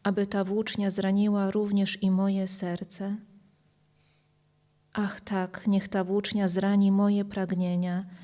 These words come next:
moje myśli, moje uderzenia serca i moją wolę. Niech mi przekaże Twoją wolę, Twoje myśli i całe Twoje życie, życie miłości i poświęcenia.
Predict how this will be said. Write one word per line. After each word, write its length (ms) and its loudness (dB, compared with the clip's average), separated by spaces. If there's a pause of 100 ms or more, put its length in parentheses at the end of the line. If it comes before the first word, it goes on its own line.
(220)
moje 320 4
myśli, 640 0 (260)
moje 380 2
uderzenia 600 0
serca 540 -2
i 140 2
moją 440 2
wolę. 480 -4 (840)
Niech 240 2
mi 140 4
przekaże 640 -2
Twoją 580 0
wolę, 480 -6 (340)
Twoje 440 0
myśli 580 0 (420)
i 100 -2
całe 380 -2
Twoje 440 -2
życie, 600 -6 (1080)
życie 380 2
miłości 880 0
i 60 -4
poświęcenia. 1000 -4